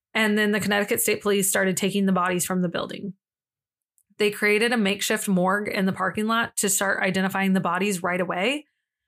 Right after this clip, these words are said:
so that they could get pa-, answers to parents as soon as possible, because it was a madhouse. And they started then taking the m-, bodies to the medical examiner's office, where they would have autopsies being performed on December fifteenth.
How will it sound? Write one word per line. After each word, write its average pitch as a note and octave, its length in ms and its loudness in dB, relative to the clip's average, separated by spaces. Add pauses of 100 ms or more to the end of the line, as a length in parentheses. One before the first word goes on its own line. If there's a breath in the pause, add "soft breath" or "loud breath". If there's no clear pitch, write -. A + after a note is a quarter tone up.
(120)
so - 160 -2
that G3+ 160 2
they G3+ 120 0
could G#3 120 -2
get G3+ 220 -2
pa-, - 140 -6 (100)
answers G3 400 0
to - 80 -6
parents F#3+ 400 -2
as G3 180 0
soon G3+ 220 0
as F#3+ 120 0
possible, - 600 -4 (420)
because G3 340 0
it - 120 -2
was F#3 140 2
a F#3 160 0 (200)
madhouse. F3+ 920 -2 (840)
And G3 540 2
they G#3 160 2
started G3+ 460 2
then G3 200 2
taking G3 440 0
the G3+ 120 -2 (120)
m-, F#3+ 260 0 (520)
bodies F#3+ 400 0
to G#3+ 60 0
the F#3+ 80 2
medical G3 360 0
examiner's G3 460 0
office, F#3 480 0
where G3 120 0
they F#3 100 2
would F#3 140 2
have F3 240 -4
autopsies G3 640 -2
being F3+ 180 -2
performed F3+ 420 -2
on F#3 160 -2
December F#3+ 320 -4
fifteenth. - 480 -10